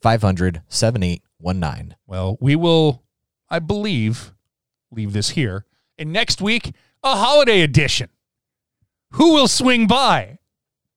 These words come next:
Speaker 1: Santa?
Speaker 2: Hopefully.
Speaker 1: <laughs> I
Speaker 2: We
Speaker 1: know
Speaker 2: have,
Speaker 1: him.
Speaker 2: we have many. You smell like beef and cheese.
Speaker 1: You sit on a throne of lies.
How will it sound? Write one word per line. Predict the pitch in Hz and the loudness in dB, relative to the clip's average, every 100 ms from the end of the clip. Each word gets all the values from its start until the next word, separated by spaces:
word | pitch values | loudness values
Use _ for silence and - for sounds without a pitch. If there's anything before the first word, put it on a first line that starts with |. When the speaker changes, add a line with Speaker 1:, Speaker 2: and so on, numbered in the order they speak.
| _ _ _ _ - | _ _ _ _ -6
Speaker 1:
Santa? | - 104 101 190 - _ - | 0 0 2 -2 -4 _ -2
Speaker 2:
Hopefully. | 165 202 135 117 147 _ | -2 0 -2 -2 -4 _
Speaker 1:
<laughs> | _ - - - - _ _ _ _ _ - | _ -10 -8 -10 -18 _ _ _ _ _ -10
I | 101 | -6
Speaker 2:
We | |
Speaker 1:
know | 107 135 | -2 -2
Speaker 2:
have, | |
Speaker 1:
him. | 87 78 _ _ _ | -4 -10 _ _ _
Speaker 2:
we | 107 | -8
have | 117 127 117 - | -6 -6 -8 -6
many. | 120 143 143 - 180 185 196 214 - _ _ - | 0 4 4 2 0 0 -2 -4 -8 _ _ -14
You | - 156 | -4 -2
smell | - - 170 156 135 | 0 0 0 0 0
like | 123 - 110 101 - | -4 -6 -20 -16 -16
beef | - 160 135 - - | -12 -10 -10 -12 -12
and | 110 101 | -10 -10
cheese. | - - 120 107 - - 90 - - _ _ - - - | -10 -10 -10 -14 -14 -12 -12 -12 -14 _ _ -20 -20 -12
Speaker 1:
You | 101 | -8
sit | - 101 | -4 -2
on | 82 | -4
a | 78 | -6
throne | - 78 85 82 | -6 -2 -2 -2
of | 73 | -6
lies. | 78 76 76 76 - | -6 -8 -8 -12 -14